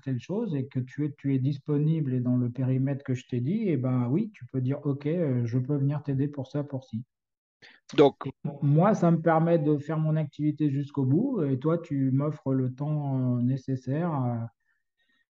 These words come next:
Speaker 1: et peut-être que pour aller plus loin, l'application, ça, c'est la première mise en relation. La seconde, c'est que le handicap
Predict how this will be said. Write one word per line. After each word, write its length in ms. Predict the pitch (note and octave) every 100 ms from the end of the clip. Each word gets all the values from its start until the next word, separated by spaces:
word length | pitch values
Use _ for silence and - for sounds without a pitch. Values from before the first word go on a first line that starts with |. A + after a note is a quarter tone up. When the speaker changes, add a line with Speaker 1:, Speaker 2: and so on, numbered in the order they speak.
| -
Speaker 1:
et 120 | D#3+
peut-être 680 | D#3 E3+ E3+ A3 A3 E3+ E3
que 840 | E3 E3+ E3+ E3+ E3 D#3+ D3 C3
pour 180 | - D#3
aller 180 | D#3+ E3
plus 180 | D#3 D3
loin, 200 | F3+ A#3+
l'application, 600 | F3+ - D3 D#3 D3+ E3+
ça, 160 | F3 F3
c'est 140 | D3+
la 80 | C#3
première 320 | - D3 D3
mise 160 | D3 D3
en 80 |
relation. 640 | C3 C3+ C3+ - G#3+ A#3 G3
La 260 | D3 C#3+
seconde, 580 | C#3+ - D#3 E3 A3 G#3+
c'est 220 | - D3+
que 160 | C#3+ -
le 640 | D3 C#3+ C#3+ C#3 C3+ C#3 D3
handicap 540 | D3 C3+ C3+ F3+ F3+